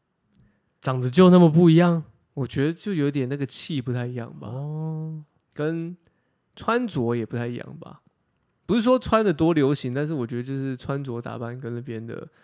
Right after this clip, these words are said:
Speaker 2: 流行的穿得不太一样。
Speaker 1: 对，对面是都什么杀马特比较多吗？
Speaker 2: 没有啦，其实对面流行走很快。
Speaker 1: <laughs> 哦。
Speaker 2: 我觉得比台-，
Speaker 1: 对啊，对面有线呢。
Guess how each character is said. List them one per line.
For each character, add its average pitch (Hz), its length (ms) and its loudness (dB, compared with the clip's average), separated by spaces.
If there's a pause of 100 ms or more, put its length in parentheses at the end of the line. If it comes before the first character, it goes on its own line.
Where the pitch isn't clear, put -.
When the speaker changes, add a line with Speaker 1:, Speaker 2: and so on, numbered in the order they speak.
(320)
Speaker 2:
流 127 120 -6
行 123 220 -12
的 120 100 -12
穿 123 220 -12
得 - 60 -14
不 - 120 -20
太 - 140 -20
一 165 120 -18
样。 156 100 -20 (340)
Speaker 1:
对， 165 220 -4
对 160 240 2
面 147 280 0 (480)
是 143 360 -6
都 131 160 -2
什 117 100 -4
么 92 180 -8 (160)
杀 123 300 -4
马 107 180 -4
特 101 200 -8
比 92 80 -14
较 90 100 -14
多 - 100 -10
吗？ 120 60 0
Speaker 2:
没 151 220 4
有 139 200 0
啦， 113 120 -8
其 147 120 -4
实 170 60 -2
对 190 140 4
面 185 260 2
流 143 180 4
行 135 280 -4
走 131 240 -4
很 120 140 -10
快。 - 460 -12 (140)
Speaker 1:
<laughs> - 300 -20
哦。 90 480 -8
Speaker 2:
我 127 100 -8
觉 131 80 -4
得 143 60 -2
比 139 160 -6
台-， 131 340 -6 (240)
Speaker 1:
对 131 220 0
啊， 120 100 6
对 147 140 6
面 151 120 6
有 104 120 4
线 104 400 0
呢。 92 300 -10